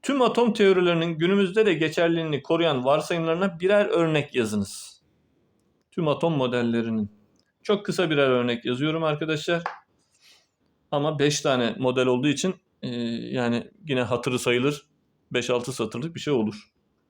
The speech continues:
Evet, Dalton'da arkadaşlar madde atomlardan oluşur. Thomson'da atomda negatif yüklü elektronlar vardır. Rutherford'da atomun merkezinde pozitif yüklü çekirdek bulunur.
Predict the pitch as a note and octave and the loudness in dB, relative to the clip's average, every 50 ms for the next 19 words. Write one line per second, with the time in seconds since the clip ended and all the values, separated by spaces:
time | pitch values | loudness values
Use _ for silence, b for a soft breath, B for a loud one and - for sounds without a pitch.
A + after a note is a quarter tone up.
0 | _ _ _ _ - - - - _ _ - - - _ _ _ _ _ _ _ | _ _ _ _ -18 -18 -18 -20 _ _ -20 -20 -20 _ _ _ _ _ _ _
1 | _ - G3+ G3+ F#3 D#3 E3 - - F3 G3 A#3+ A#3+ - A3+ G3+ F#3 E3+ E3 D#3 | _ -2 0 2 2 0 0 2 4 4 4 4 4 4 2 2 4 4 4 4
2 | C3+ D3+ D#3+ C#3+ C#3 C3 - - F#3+ G#3+ G#3+ - - _ - D3+ D3+ D3+ D3+ D3+ | 4 2 2 0 0 0 2 2 0 0 0 -4 -14 _ -12 -6 -2 0 0 0
3 | D3+ - G#3+ G#3 - E3 D#3+ - D#3 D3+ D3+ D3 C#3+ C#3 D3 C3+ B2+ A2+ G#2 G2+ | 0 0 0 2 2 0 0 0 0 2 2 2 2 2 2 2 2 2 0 -2
4 | - C#3 D3 - - - _ _ _ _ - - - - _ _ _ _ _ _ | -4 -6 -8 -8 -10 -16 _ _ _ _ -16 -16 -16 -16 _ _ _ _ _ _
5 | _ _ _ _ _ _ _ _ _ - - D#3+ E3 G#3 A3 A3 - G#3 G#3 G#3 | _ _ _ _ _ _ _ _ _ -6 -2 0 2 2 2 2 2 2 2 4
6 | G3+ G3+ G3+ A3 A3 G#3+ - _ _ _ _ _ - - D3 D3 - F3+ F3+ F#3 | 4 4 2 2 0 -4 -12 _ _ _ _ _ -2 -2 -2 0 0 0 0 2
7 | G#3 G#3 F#3+ F#3 F3+ F#3+ F3+ F3 E3+ E3 E3 D3+ D#3 - F3+ F3+ F3+ F3+ - - | 2 2 2 2 2 2 0 0 -2 -2 -2 -4 -2 2 2 2 2 0 -2 -2
8 | D#3 D3+ D3 D3 - D3+ D#3 D#3 D#3 D#3 D#3 D3+ D3 B2+ A2+ A2 G#2 G2+ G2 - | 0 0 0 0 0 0 0 0 2 2 2 2 4 4 2 2 0 -2 -8 -10
9 | - _ _ _ _ _ _ _ _ _ _ _ _ _ _ _ _ _ _ _ | -14 _ _ _ _ _ _ _ _ _ _ _ _ _ _ _ _ _ _ _
10 | _ _ _ _ _ - _ _ _ - D#3+ F#3 F#3+ A#3 A3+ G#3+ - - G#3 G3 | _ _ _ _ _ -20 _ _ _ -2 -2 0 2 2 2 2 2 2 2 2
11 | F#3 E3+ - G3+ G#3 G#3+ G#3+ - _ - D#3+ D3+ D3+ - F3+ G#3 A3 G#3 G3 F#3 | 2 2 2 2 2 2 0 -4 _ -2 -2 0 0 2 2 2 4 4 2 2
12 | E3+ - F#3 E3+ F3+ F#3+ F#3+ G3 G3 - - F#3+ G3 - - F#3+ D#3+ F#3+ F3 - | 2 0 0 0 2 2 2 2 0 0 2 2 2 2 0 -6 -8 -8 -10 -4
13 | - F#3 F3+ F3 - - - - D#3 D3 D#3 D#3 E3 D#3 D#3+ E3+ D3 C3 B2 A#2+ | 0 0 0 0 -2 -6 -4 -4 -2 -2 -2 -2 -2 -2 -2 -2 -2 -2 0 0
14 | C3 | -2